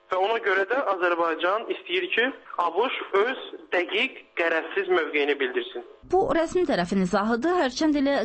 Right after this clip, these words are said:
Speaker 2: qeyri-rəsmi dairələrdə də təxminən eyni fikir vurğulanır. Söhbətləşdiyim əksər politoloqlar bu qənaətdədirlər ki, son diplomatik qalmaqal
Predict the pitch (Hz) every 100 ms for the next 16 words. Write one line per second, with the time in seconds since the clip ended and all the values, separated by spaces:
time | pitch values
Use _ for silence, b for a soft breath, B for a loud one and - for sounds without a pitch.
0 | 226 294 277 254 240 262 247 220 214 214
1 | 202 196 226 196 247 285 254 277 269 269
2 | 277 247 233 - 262 196 175 170 170 151
3 | 151 - B B - 330 339 339 330 -
4 | 381 - 269 - 311 285 277 240 247 247
5 | 214 202 202 196 220 233 214 208 190 185
6 | 208 190 175 180 - 302 349 B B -
7 | - 277 233 233 220 214 214 214 233 -
8 | 196 196 202 262 320